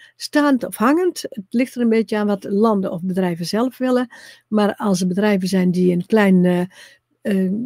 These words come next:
locatie hebben en die willen twee, drie kilometer hebben om eventueel in, op hun terrein dit te bouwen. Ik heb begrepen dat wij op dit moment daarmee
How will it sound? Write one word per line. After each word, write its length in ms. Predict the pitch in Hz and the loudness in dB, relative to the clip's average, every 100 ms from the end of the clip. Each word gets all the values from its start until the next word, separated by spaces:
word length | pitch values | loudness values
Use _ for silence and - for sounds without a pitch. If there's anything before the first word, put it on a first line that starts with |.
| 233 240 - | -8 -10 -2
locatie 680 | 208 190 262 247 - 190 | 0 2 4 2 2 2
hebben 200 | 202 185 | 4 2
en 120 | - 190 | 2 2
die 100 | 196 | 4
willen 200 | 185 175 | 2 2
twee, 220 | 226 208 | 2 2
drie 180 | 214 233 | 2 0
kilometer 600 | 262 226 190 185 185 - - - - | 0 2 4 2 -2 -14 -20 -20 -20
hebben 500 | _ 208 233 196 - | _ 2 2 2 -2
om 300 | 233 208 196 - | 0 0 0 -4
eventueel 680 | 226 196 185 185 185 180 - | -2 0 0 0 0 0 -2
in, 300 | - 269 233 - | 2 4 4 2
op 220 | 254 - | -6 -2
hun 280 | 214 196 - | 0 0 0
terrein 500 | 185 220 208 175 - _ - - | 0 2 0 0 -6 _ -20 -8
dit 380 | 185 226 196 - | 0 2 2 -2
te 120 | 175 | -2
bouwen. 460 | 202 254 320 415 - _ _ _ _ | 2 2 4 2 -2 _ _ _ _
Ik 160 | - 190 | -10 -2
heb 160 | 269 302 | 0 0
begrepen 600 | 302 294 294 302 285 247 | -2 0 0 -2 -6 -6
dat 200 | 196 190 | -8 -6
wij 300 | 208 247 269 | -2 -2 -2
op 120 | 208 | -2
dit 160 | 226 240 | -2 0
moment 340 | 233 226 220 | 0 0 0
daarmee 400 | 208 196 202 190 | -4 -2 0 -2